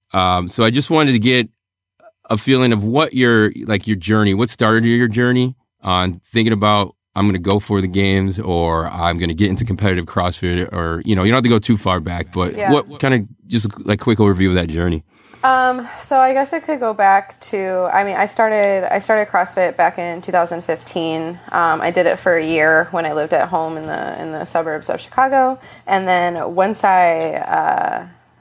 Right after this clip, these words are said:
Speaker 2: I moved to Chicago in two thousand sixteen, I didn't really, I didn't do my first open, my first official open until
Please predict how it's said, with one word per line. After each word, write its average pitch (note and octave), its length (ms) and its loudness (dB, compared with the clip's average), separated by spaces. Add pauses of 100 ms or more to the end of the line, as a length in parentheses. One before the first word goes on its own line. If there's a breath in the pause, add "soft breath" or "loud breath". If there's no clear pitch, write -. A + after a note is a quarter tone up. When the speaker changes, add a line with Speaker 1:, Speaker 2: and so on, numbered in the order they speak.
(140)
Speaker 2:
I F3+ 100 -4
moved G3 640 -2 (140)
to F#3+ 80 -14
Chicago E3+ 400 -2
in E3 80 -10
two F3+ 100 -8
thousand E3+ 280 -2
sixteen, G#3+ 720 -2 (280 loud breath)
I F#3 80 0
didn't F#3+ 160 0
really, F3+ 560 0 (120)
I G3 80 2
didn't B3+ 160 2
do D4 80 0
my A#3 140 2
first G3 420 -2
open, E3+ 640 0 (140)
my E3+ 160 -6
first F3+ 320 0
official F3+ 420 -2
open A3+ 480 -2
until F3 800 0